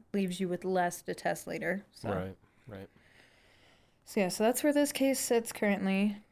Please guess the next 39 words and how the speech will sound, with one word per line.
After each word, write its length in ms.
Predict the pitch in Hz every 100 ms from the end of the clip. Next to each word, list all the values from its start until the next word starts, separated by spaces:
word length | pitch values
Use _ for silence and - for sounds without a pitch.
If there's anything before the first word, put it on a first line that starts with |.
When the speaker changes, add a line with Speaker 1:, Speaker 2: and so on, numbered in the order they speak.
| _
Speaker 1:
Uh, 220 | 214 190
Jessica's 420 | 190 208 - 240 233
sister 580 | - 208 - 202 202 202 _ _ _ _ _ _ _ _
had 240 | - 196
something 440 | 185 196 180 190 180
kinda 440 | 196 180 175 170 - _ _ _ _ _ _
that 140 | 196 185
I 60 |
thought 200 | 175 180
wrapped 220 | 185 170
this 180 | - 175
up 160 | 170 -
really 220 | 185 180
nicely. 560 | 165 165 - 170 170 196 - _ -
As 140 | 190
nice 300 | 190 185 170
as 80 | 185
it 120 | 180 -
can 280 | 185 165
be 140 | 160 160
wrapped 340 | 160 156 -
up. 220 | 180 165 - _ _ _
Of 80 | 143
Speaker 2:
Right. 40 | 110
Speaker 1:
course, 220 | 180 180
it's 180 | 185 -
not 300 | 170 165 208
officially 540 | 196 185 - 190 180
over. 360 | 170 165 170 175 _ _ _ _ _ - - _
Speaker 2:
Yeah, 120 | - 107
but 200 | 104 110
I 60 |
would 140 | 117 113
like 220 | 101 -
it 80 | 87
to 80 | _
be 120 | 98
wrapped 360 | 98 98 -
up. 200 | 98 98